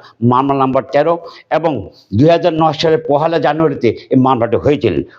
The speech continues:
করবা থানার, আহ, কামরুজ্জামান, আহ, এসআই, এসআই শামীম সহকারে, আহ, এসআই শামীম সহকারে অভিযান চালিয়ে সে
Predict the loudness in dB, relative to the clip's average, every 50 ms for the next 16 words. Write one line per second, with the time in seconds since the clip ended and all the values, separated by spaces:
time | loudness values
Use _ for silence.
0 | _ _ -4 -4 -2 0 -2 -2 -2 -2 -2 0 0 -2 -2 -6 -14 -18 -20 -8
1 | _ -2 -2 -2 -2 -4 -2 -2 -2 -2 0 -2 0 0 0 -2 -2 -4 0 2
2 | 2 2 2 0 0 0 0 -2 -2 -2 -2 -2 -4 -8 -14 -20 -20 _ _ -20
3 | -20 -20 -20 -20 -20 _ _ -2 -2 -2 0 0 0 0 0 0 -2 0 0 0
4 | -2 -4 -6 -12 -16 -20 _ _ _ _ _ 0 2 2 2 2 2 2 2 2
5 | 2 0 -2 -2 -2 0 0 0 0 0 0 -2 -2 0 0 -2 -2 0 -4 -2
6 | 0 0 -2 0 0 -2 -2 0 0 0 0 0 2 2 2 2 2 0 2 0
7 | 0 2 2 2 0 0 -4 -10 -4 0 2 2 2